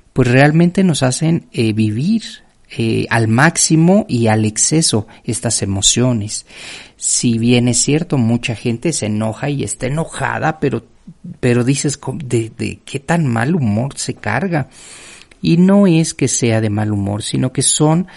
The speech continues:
situaciones que se van acumulando en nuestra mente, en nuestra vida. Y entonces empezamos a, pues, a buscar como válvula de escape. Y nos apoyamos en estas etapas.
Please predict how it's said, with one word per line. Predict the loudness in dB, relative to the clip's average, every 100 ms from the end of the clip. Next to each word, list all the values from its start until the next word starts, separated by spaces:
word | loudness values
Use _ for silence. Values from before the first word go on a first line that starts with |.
| -20 -20 -6
situaciones | -2 0 0 0 0 2 0 -2
que |
se | -4
van | -2 -2
acumulando | -4 -4 -4 -2 -2 -2 -2 -4
en | -6
nuestra | -6 -6 -6
mente, | -4 -2 -2 -2
en | -4
nuestra | -4 -6 -8 -8
vida. | -10 -12 -14 _ -20 -20 -20 _
Y | -8
entonces | -6 -4 -4 -6 -6
empezamos | -6 -6 -6 -6 -6 -6 -6 -8
a, | -6 -8 -8 -18 -20 _ -6
pues, | -4
a | -2
buscar | -4 -4 -2 -2 -2
como | -4 -2 0
válvula | 0 0 -2 -2 -4
de |
escape. | -4 -4 -4 -6 -6 -10 -12 -20 _ _ _ _ _ _ _ -20 _
Y | 0 0 -2
nos | -4 0 2 2 0 -6
apoyamos | -6 0 0 0 0 -2 -2
en | -2 -2
estas | -2 -4 -4
etapas. | -4 -4 -4 -4 -6 -6